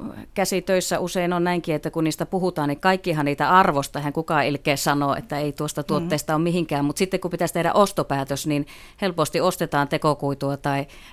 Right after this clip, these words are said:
Speaker 1: lastulevyä. Suomalaisia usein kuvaillaan kansaksi, joka mielellään kulkee tarjousta ja edullisten tuotteiden perässä. Onko käsityöläisten,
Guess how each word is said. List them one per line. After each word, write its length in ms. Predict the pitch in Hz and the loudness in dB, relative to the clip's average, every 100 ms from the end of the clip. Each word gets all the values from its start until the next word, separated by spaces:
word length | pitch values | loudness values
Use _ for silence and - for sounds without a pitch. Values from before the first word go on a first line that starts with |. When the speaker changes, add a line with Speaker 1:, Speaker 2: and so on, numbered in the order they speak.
| - | -6
Speaker 1:
lastulevyä. 880 | 180 160 - 151 143 143 147 139 139 - - 208 | 0 0 0 -2 -2 0 0 0 -2 -6 -18 -8
Suomalaisia 760 | 165 147 143 143 143 147 143 143 - - - - - - | -4 -2 0 0 -2 0 -2 -2 -12 -20 -20 -20 -18 -6
usein 340 | 175 190 160 | 2 4 4
kuvaillaan 560 | 170 156 147 143 143 139 | 2 4 4 4 0 2
kansaksi, 440 | 151 143 143 147 | 2 2 -2 -2
joka 200 | 139 147 | 2 4
mielellään 460 | 180 196 170 147 151 | 6 6 6 2 2
kulkee 340 | 151 - 143 | -2 0 -2
tarjousta 560 | 160 151 147 139 - 143 | 2 2 2 -2 -2 -2
ja 140 | 143 | 0
edullisten 680 | 202 185 160 143 - 151 139 | 2 4 2 0 -2 -4 -4
tuotteiden 720 | - 151 139 - 139 139 135 - - | 0 -2 -2 -2 -2 -2 -4 -6 -4
perässä. 560 | 160 151 135 - - 143 - - - | 0 2 0 -2 -4 -6 -8 -20 0
Onko 460 | - 208 220 214 - | 2 6 6 4 2
käsityöläisten, 1120 | 202 214 208 208 - 196 196 185 - 190 196 | 2 4 2 0 2 2 4 2 2 0 0